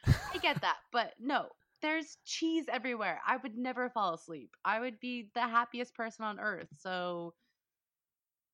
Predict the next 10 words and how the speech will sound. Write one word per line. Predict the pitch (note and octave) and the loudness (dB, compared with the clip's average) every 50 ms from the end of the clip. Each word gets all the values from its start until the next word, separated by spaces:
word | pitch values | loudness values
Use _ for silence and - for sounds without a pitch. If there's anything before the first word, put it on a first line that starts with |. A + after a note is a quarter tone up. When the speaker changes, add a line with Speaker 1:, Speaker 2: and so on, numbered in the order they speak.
| _ _ _ _ _ - | _ _ _ _ _ -18
Speaker 1:
w-, | G3 F#3+ G3 G3 - - F#3 F3 | -16 -14 -14 -14 -14 -14 -12 -8
w-, | G#3 G#3 A3+ - | -6 -4 -4 -4
<sighs> | - F#3 F3 - - - F3+ F3 | -6 -10 -12 -14 -16 -16 -10 -6
weirdos | G3+ G3 G3 F#3 F3 F#3+ F3+ F#3 - - | -4 -2 -2 -2 -2 -4 -6 -8 -10 -10
falling | - G3 F#3+ G3 | -10 -8 -8 -10
asleep. | F#3+ - - G#3 G3+ - - | -12 -12 -12 -12 -10 -8 -8
Okay, | A3 G#3 G#3+ F#3 | -6 -6 -6 -6
so | F#3+ - B3 | -4 2 6
last | B3 C4+ C#4 C4+ - | 8 8 8 6 4
one. | A#3 F#3 E3 E3 E3+ | 2 0 0 -2 -6